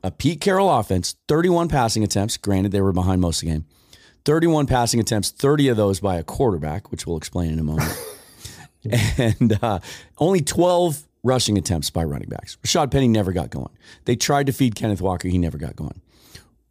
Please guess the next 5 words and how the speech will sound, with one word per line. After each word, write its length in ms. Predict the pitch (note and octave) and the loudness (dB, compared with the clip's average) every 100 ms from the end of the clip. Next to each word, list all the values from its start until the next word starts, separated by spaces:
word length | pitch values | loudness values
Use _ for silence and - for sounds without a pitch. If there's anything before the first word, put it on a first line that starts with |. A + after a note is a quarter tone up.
| _ _ - | _ _ -6
What's 480 | A#2 C#3 E3+ - | 0 2 2 2
your 320 | E3 D#3 C3+ - | 4 4 4 2
overall 420 | B2+ C3 C3 B2+ A2 | 0 2 4 2 2
takeaway 760 | - A2+ G2+ G2 F2+ E2 D#2 - | 0 -2 0 2 2 2 -2 -2
of 480 | F#2+ F2+ D#2+ D#2+ | 0 0 -2 -8